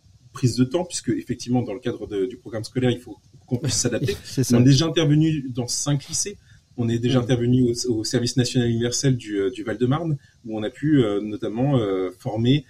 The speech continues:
Speaker 1: à cet art, euh, de, du débat, de l'écoute attentive, de, de l'empathie politique, euh,
Speaker 2: Mhm.
Speaker 1: dans, dans le cadre de notre jeu. On a eu plus de six cents jeunes,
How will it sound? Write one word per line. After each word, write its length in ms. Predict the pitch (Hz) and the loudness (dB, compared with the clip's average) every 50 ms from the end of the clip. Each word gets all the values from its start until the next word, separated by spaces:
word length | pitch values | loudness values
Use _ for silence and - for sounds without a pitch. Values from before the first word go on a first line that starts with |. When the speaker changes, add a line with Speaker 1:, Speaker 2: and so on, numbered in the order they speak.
| _ _ _ | _ _ _
Speaker 1:
à 80 | - - | -14 -8
cet 240 | - 120 107 - 135 | -6 -6 -4 0 0
art, 220 | 131 127 120 120 | 0 2 2 0
euh, 160 | 110 104 101 90 | -2 -4 -4 -6
de, 220 | 104 104 98 95 92 | -4 -2 -2 -2 -2
du 140 | 98 104 | -4 -8
débat, 480 | 101 107 98 117 120 127 139 147 147 139 | -10 -10 -4 0 2 4 4 4 4 2
de 280 | - 110 101 98 98 - - _ _ _ _ | 0 0 -2 -2 -2 -4 -8 _ _ _ _
l'écoute 240 | - - - 131 127 | -4 -2 0 0 0
attentive, 540 | 113 - 117 113 - - - 139 139 139 127 | 0 0 -2 -4 -4 -4 0 0 2 2 2
de, 100 | 120 98 | 0 -2
de 260 | 95 92 92 95 110 | -2 -4 -4 -6 -6
l'empathie 360 | 110 110 107 110 - - - | -8 -6 -8 -8 -10 -10 -10
politique, 500 | - 120 110 107 - - 143 135 - 120 | -10 -10 -10 -10 -8 -8 -8 -8 -6 -6
euh, 120 | 101 98 120 | -6 -4 -4
Speaker 2:
Mhm. 80 | 110 | -4
Speaker 1:
dans, 580 | 98 98 98 95 - 127 120 95 - - 120 107 | -6 -8 -12 -16 -12 -10 -10 -10 -6 -6 -6 -6
dans 120 | 98 107 98 | -6 -8 -10
le 60 | 98 | -6
cadre 160 | - 110 101 | -6 -6 -6
de 60 | 101 | -6
notre 180 | 101 101 95 - | -10 -12 -12 -6
jeu. 240 | - 131 165 175 - - - - _ - - | 0 0 0 0 0 -6 -16 -20 _ -14 -8
On 80 | 98 | -6
a 20 | 98 | -6
eu 80 | 123 | -6
plus 160 | - - - | -6 -4 -2
de 100 | 127 120 | -2 -2
six 160 | 113 - - - | -2 -2 -2 -2
cents 200 | - 120 110 104 | -4 -4 -2 0
jeunes, 280 | 143 160 160 151 131 | 2 2 4 4 2